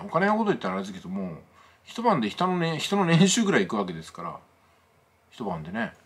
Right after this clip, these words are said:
それこそ年に一回か二回で、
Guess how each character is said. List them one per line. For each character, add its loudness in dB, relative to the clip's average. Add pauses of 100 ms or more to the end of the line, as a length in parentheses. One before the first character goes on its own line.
(1160)
そ 0
れ 4
こ 4
そ 2
年 -2
に 0
一 -6
回 0
か -4
二 -6
回 -2
で、 -12